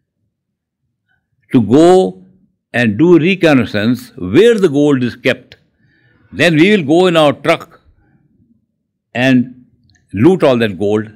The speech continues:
and bring it. So this man, whose name was Shadi, they called him Shadi. By the way, Shadi means marriage, okay. This man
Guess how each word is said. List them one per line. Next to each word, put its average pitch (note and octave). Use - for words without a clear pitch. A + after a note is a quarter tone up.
and A#2
bring F3
it. -
So G#2
this C#3
man, G2+
whose A#2+
name C3+
was B2+
Shadi, A#2
they G#2+
called A2
him G#2+
Shadi. F#2
By G2
the G#2+
way, A2
Shadi G2
means G#2
marriage, F#2+
okay. -
This -
man G#2+